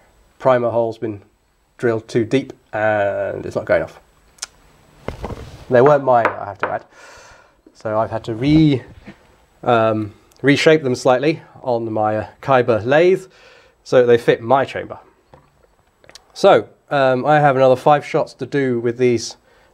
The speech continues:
new reloads, um, and let's see what it do.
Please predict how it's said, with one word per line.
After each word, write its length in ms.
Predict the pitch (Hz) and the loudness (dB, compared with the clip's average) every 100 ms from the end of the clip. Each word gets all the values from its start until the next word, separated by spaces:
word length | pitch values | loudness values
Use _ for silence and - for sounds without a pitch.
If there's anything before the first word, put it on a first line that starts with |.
| - | -2
new 280 | 127 127 120 | 4 4 4
reloads, 540 | 139 165 220 233 - _ _ _ _ _ _ | 4 6 4 0 -18 _ _ _ _ _ _
um, 500 | 120 117 113 113 101 _ _ - | -4 -2 -2 -4 -8 _ _ 0
and 300 | 131 139 139 | 2 2 0
let's 140 | 123 | 2
see 100 | 165 | 4
what 120 | 156 | 4
it 60 | 147 | 6
do. 300 | 170 117 | 4 4